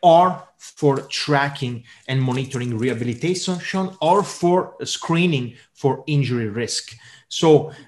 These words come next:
um, and this relates to the measurement technology, uh, because, uh, in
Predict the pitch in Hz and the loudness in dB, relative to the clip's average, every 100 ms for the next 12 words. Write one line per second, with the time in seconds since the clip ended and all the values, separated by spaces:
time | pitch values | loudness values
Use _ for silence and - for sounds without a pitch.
0 | - 131 127 123 123 120 117 117 117 117 | -6 -4 -2 -2 -4 -4 -4 -4 -4 -6
1 | - 147 147 151 143 233 214 233 190 185 | -2 -2 -2 0 2 2 2 2 4 4
2 | 185 - - 156 147 147 - - 127 131 | 2 -4 -2 4 4 2 -4 -6 -2 0
3 | 135 160 143 135 120 120 120 - - 135 | 0 0 0 -2 -2 -6 -8 -12 -8 -6
4 | 117 135 156 123 98 101 - - - - | -2 0 0 -2 -4 -12 -16 -20 -18 -8
5 | 123 120 117 117 113 110 139 - 147 135 | -6 -4 -6 -6 -8 -10 -12 2 4 4
6 | 123 107 - - _ - 123 117 113 110 | 0 -4 -10 -16 _ -12 -8 -6 -6 -6
7 | 101 85 - - - 139 139 | -8 -10 -10 -12 -6 -4 -4